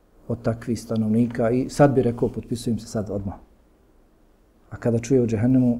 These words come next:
hvala, kao što će, da Allah nas sačuva tako završetka, nevjernik kada bude spušten u kabur i što mu se bude dešavalo u kaburu i kada dođe njegovo loše dijelo oličeno, jeli, u čovjeku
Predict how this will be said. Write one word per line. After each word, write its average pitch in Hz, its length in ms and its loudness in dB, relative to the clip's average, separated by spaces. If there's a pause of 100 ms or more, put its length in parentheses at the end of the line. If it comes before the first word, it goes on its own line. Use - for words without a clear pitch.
(120)
hvala, 123 360 2
kao 117 200 0
što 123 140 -4
će, 151 220 0 (400)
da 110 60 -2
Allah 113 240 0
nas 101 160 -10
sačuva 123 360 -2
tako 131 340 0
završetka, 156 640 2 (560)
nevjernik 165 560 8
kada 147 180 8
bude 151 180 8
spušten 151 360 4
u 135 60 4
kabur 151 340 6
i 127 160 4
što - 200 4
mu 139 100 4
se 139 140 2
bude 151 180 6
dešavalo 135 500 6
u 120 40 2
kaburu 147 400 6
i 131 40 8
kada 127 280 4
dođe 135 400 8
njegovo 135 380 8
loše 151 320 8
dijelo 143 280 8
oličeno, 147 560 6
jeli, 131 200 6
u 127 100 4
čovjeku 143 640 8